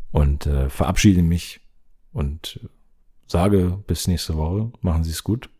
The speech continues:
und, äh, lasst's euch gut gehen. Und, äh, apropos Indien fällt mir gerade ein.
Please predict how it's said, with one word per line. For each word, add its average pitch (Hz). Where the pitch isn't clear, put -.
und, 80
äh, -
lasst's 85
euch 87
gut 98
gehen. 101
Und, 76
äh, 73
apropos 95
Indien 104
fällt -
mir 76
gerade 71
ein. 69